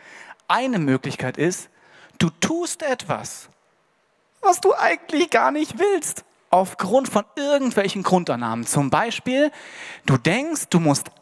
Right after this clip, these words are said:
allen Menschen helfen, weil du Christ bist. Und dann kommt jemand und es bittet dich jemand um Hilfe und du denkst dir,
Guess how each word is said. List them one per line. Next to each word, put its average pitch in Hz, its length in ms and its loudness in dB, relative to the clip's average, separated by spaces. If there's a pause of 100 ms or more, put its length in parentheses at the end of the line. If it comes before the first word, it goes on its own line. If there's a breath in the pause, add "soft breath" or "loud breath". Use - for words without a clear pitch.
allen 269 400 0
Menschen 220 340 0
helfen, 214 640 0
weil 170 320 0
du 233 160 -2
Christ - 460 -2
bist. - 360 -10 (800 loud breath)
Und 180 160 4
dann 208 160 -2
kommt 262 320 2
jemand 285 420 0
und 185 80 2
es - 260 -10 (140)
bittet 262 220 0
dich 190 120 -6
jemand 196 280 2
um 156 80 -4
Hilfe 220 480 2 (320 loud breath)
und 277 180 6
du 311 80 0
denkst 339 300 -4
dir, 349 240 6